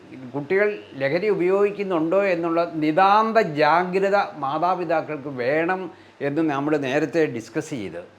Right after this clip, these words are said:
അപ്പോൾ നമ്മൾ വളരെ താമസിച്ചാണ് ഇത് കണ്ടെത്തുന്നതെങ്കിൽ, ആ, അത് പല പ്രശ്നങ്ങൾക്കും കാരണമാകുന്നുണ്ട്. അതായത് നമുക്ക് ആ കുട്ടിയെ തന്നെ ചിലപ്പോൾ നഷ്ടപ്പെടാനുള്ള സാധ്യതയുണ്ട്. അതായത് ഈ കുട്ടി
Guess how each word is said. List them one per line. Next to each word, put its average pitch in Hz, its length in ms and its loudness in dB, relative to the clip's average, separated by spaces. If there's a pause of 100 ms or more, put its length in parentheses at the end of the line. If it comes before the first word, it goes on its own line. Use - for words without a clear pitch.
(300)
അപ്പോൾ 233 200 2
നമ്മൾ 233 240 0
വളരെ 220 340 4
താമസിച്ചാണ് 220 880 2
ഇത് 190 360 0
കണ്ടെത്തുന്നതെങ്കിൽ, 160 920 0 (420)
ആ, 123 180 -10 (160)
അത് 190 340 2 (200)
പല 156 160 4
പ്രശ്നങ്ങൾക്കും 190 760 -2
കാരണമാകുന്നുണ്ട്. 147 800 2 (100)
അതായത് 170 600 0
നമുക്ക് 190 360 -4 (120)
ആ 160 160 0
കുട്ടിയെ 214 580 2 (180)
തന്നെ 175 280 0
ചിലപ്പോൾ 151 480 0
നഷ്ടപ്പെടാനുള്ള 170 920 -2
സാധ്യതയുണ്ട്. 117 600 -6 (440)
അതായത് 147 500 2 (280)
ഈ 151 140 2
കുട്ടി 208 520 -2